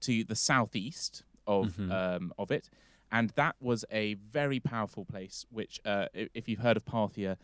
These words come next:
Speaker 1: you've probably heard it in relation to the Roman Empire. Basically, the Parthians stopped the Roman Empire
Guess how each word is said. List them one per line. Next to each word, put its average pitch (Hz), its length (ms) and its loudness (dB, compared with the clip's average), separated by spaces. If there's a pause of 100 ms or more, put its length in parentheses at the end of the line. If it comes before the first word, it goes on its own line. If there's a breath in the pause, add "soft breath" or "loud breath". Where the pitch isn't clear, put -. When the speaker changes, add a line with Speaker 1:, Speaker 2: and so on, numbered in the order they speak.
(200)
Speaker 1:
you've 101 200 -6
probably 117 220 2
heard 104 220 4
it 95 80 0
in 95 140 -4
relation 98 640 0
to 95 320 0
the 90 120 -6
Roman 101 340 8
Empire. 85 480 -2 (760)
Basically, 131 540 2
the 87 100 -4
Parthians 104 560 2
stopped - 400 2
the 92 80 -10
Roman 92 300 4
Empire 87 480 -2